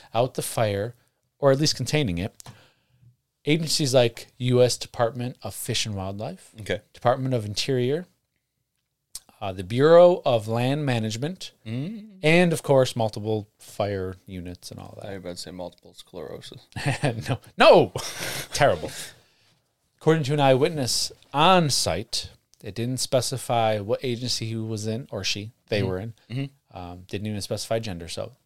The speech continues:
Speaker 1: what's... but
Speaker 2: <laughs>
Speaker 1: according to that
Speaker 2: Okay.
Speaker 1: person, <laughs> uh, firefighters had captured an injured Sasquatch and were trying to tend to its burns.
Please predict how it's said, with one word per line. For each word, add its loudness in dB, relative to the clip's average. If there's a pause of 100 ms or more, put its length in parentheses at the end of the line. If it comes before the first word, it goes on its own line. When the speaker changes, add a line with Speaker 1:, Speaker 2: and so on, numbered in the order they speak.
Speaker 1:
what's... -20 (2250)
but 4
Speaker 2:
<laughs> -2
Speaker 1:
according 8
to 6
that 8
Speaker 2:
Okay. 0
Speaker 1:
person, 6 (680)
<laughs> -20
uh, 8
firefighters 6
had -4
captured 2
an 0
injured 0
Sasquatch 0
and -8
were -10
trying -6
to -12
tend -8
to -6
its -10
burns. -12